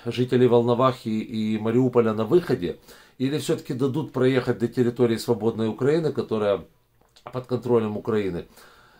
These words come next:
Э, мы будем держать вас в курсе, но пока что я вам скажу так, что из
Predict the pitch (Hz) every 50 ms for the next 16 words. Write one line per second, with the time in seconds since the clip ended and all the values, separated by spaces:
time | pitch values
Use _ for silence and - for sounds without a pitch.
0 | _ _ - 117 113 110 110 110 110 107 113 131 135 147 156 143 135 160 143 143
1 | 135 127 127 147 123 151 139 131 - 120 120 - - - 156 180 180 175 - 139
2 | 123 131 147 120 - - 131 127 - 156 123 117 - - 107 107 110 113 107 -
3 | - 127 120 120 120 - 110 95 - - - - 113 110 117 - - 135 131 127
4 | 117 - - - -